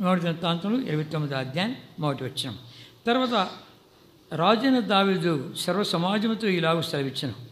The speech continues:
దేవుడు కోరుకున్న నా కుమారుడు నా సొలొమోను ఇంకను లేత ప్రాయం గల బాలుడై ఉన్నాడు. కట్టబో ఆలయము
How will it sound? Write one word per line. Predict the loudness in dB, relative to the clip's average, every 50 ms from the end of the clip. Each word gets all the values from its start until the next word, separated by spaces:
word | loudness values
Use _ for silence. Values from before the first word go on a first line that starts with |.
| -18 -14 -8
దేవుడు | -2 0 2 2 2 2 0
కోరుకున్న | 0 0 -2 -2 0 0 0 0 2 2
నా | 2 2 0 -2
కుమారుడు | -2 -4 -4 -2 0 0 0 -2 -2 -4 -8 -10 -12
నా | -12 -12 -12 -14 -20 -18 -12 -4
సొలొమోను | 0 2 4 4 4 2 0 -2 -6 -10 -16 -8 0
ఇంకను | 0 2 4 4 4 2 2 0 -2 -8 -8 -4
లేత | 0 2 4 4 4 4 2
ప్రాయం | 0 0 2 2 2 2 2 4 2
గల | 2 2
బాలుడై | 2 2 2 4 4 4 4 4 2
ఉన్నాడు. | 2 2 0 0 0 2 2 0 0 -2 -6 -14 -18 -20 -4 0
కట్టబో | 0 0 0 2 2 2 4 6 6 6 6
ఆలయము | 6 4 4 4 4 4 4 4 4 4 4 4 4 4 4 4 4